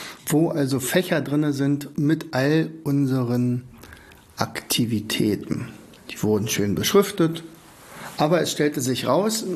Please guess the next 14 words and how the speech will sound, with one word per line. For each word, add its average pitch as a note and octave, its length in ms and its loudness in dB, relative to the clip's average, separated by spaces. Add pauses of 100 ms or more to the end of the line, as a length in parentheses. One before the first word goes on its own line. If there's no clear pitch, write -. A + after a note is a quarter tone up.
(280)
es D#3+ 220 -6
war E3 300 2
nicht E3+ 360 0
alles E3+ 340 2
unterzubringen. A2+ 840 0
Und A2 160 -2
was A#2+ 120 -4
bedeutet B2+ 600 -2
das, F#3 220 -2
wenn D#3+ 100 2
nicht D#3+ 180 0
alles D#3 220 0
unterzubringen D#3+ 680 0
ist? F3+ 200 -4